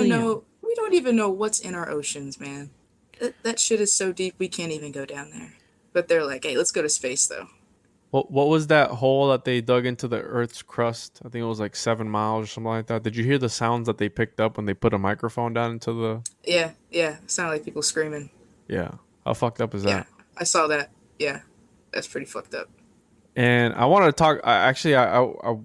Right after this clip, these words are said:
Speaker 1: we did a, a live stream yesterday, and I wanted to talk about Hollow Earth, and we never got to it,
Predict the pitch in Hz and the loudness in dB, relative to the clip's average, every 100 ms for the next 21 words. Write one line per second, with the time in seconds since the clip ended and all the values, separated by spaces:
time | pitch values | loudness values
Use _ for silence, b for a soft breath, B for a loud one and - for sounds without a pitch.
0 | - - 127 135 151 135 117 113 110 104 | -14 -8 -6 -2 2 4 2 2 0 2
1 | 101 107 127 127 - 120 113 110 - 113 | 0 2 0 0 -6 -4 -2 -4 -4 -2
2 | 107 117 151 139 - 131 123 123 104 - | 0 0 2 2 2 0 0 0 0 0
3 | 110 117 107 113 120 113 107 117 113 104 | 2 4 4 0 -2 -4 -6 -4 -4 -2
4 | 107 101 - 98 92 | -4 -6 -8 -8 -8